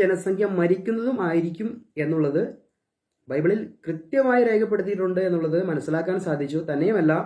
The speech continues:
ഈ യുദ്ധം എപ്പോഴാണ് സംഭവിക്കുന്നത് എന്ന് നോക്കുമ്പോൾ തീർച്ചയായിട്ടും ഇത് റാപ്ചറിന് ശേഷമാണ് സംഭവിക്കുന്നത് എന്നുള്ളതും മനസ്സിലാക്കാൻ സാധിച്ചു. വളരെ കൃത്യമായും ഓർഡറായും ഈ ചോദ്യത്തിന്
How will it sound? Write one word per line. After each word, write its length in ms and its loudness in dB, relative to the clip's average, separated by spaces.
ഈ 180 -4
യുദ്ധം 240 2
എപ്പോഴാണ് 460 2
സംഭവിക്കുന്നത് 640 0
എന്ന് 200 0
നോക്കുമ്പോൾ 380 0
തീർച്ചയായിട്ടും 680 0
ഇത് 180 -2
റാപ്ചറിന് 640 2
ശേഷമാണ് 680 2
സംഭവിക്കുന്നത് 680 0
എന്നുള്ളതും 460 -4
മനസ്സിലാക്കാൻ 480 -4
സാധിച്ചു. 400 -4
വളരെ 280 4
കൃത്യമായും 640 0
ഓർഡറായും 580 4
ഈ 120 -6
ചോദ്യത്തിന് 460 0